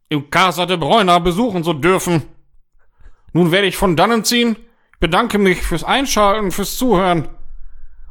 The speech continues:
Und nicht vergessen, bitte einmal schreiben,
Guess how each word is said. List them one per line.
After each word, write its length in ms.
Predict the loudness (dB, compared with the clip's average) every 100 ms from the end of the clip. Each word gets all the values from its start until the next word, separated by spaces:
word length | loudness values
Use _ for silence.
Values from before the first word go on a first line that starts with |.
| -2
Und 140 | 2
nicht 380 | 2 0 -8 -6
vergessen, 580 | -4 -4 -6 -6 -10 -10
bitte 200 | -14 -12
einmal 420 | -8 -8 -8 -10 -16
schreiben, 520 | -16 -8 -6 -6 -8